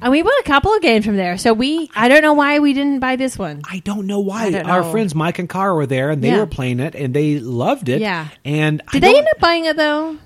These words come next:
Speaker 2: I don't know.
Speaker 1: I don't know if they ended up buying
Speaker 2: And then
Speaker 1: it.
Speaker 2: we got
Speaker 1: Ma-
Speaker 2: home and had
Speaker 1: yeah.
Speaker 2: to pre-order it.
Speaker 1: Yeah, we did.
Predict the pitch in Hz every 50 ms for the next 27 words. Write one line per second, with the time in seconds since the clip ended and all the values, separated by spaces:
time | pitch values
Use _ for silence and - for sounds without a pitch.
0 | - - 139 120 95 90 85 73 67 60 - - _ - 240 247 254 254 240 208
1 | 220 220 214 202 196 196 180 175 - - 165 170 185 214 208 196 190 175 170 143
2 | 156 160 156 156 131 127 135 139 139 139 131 120 120 123 117 - 175 - 92 85
3 | 82 80 78 80 - _ _ - 220 220 214 185 170 151 151 160 - - - 196
4 | 180 175 160 147 131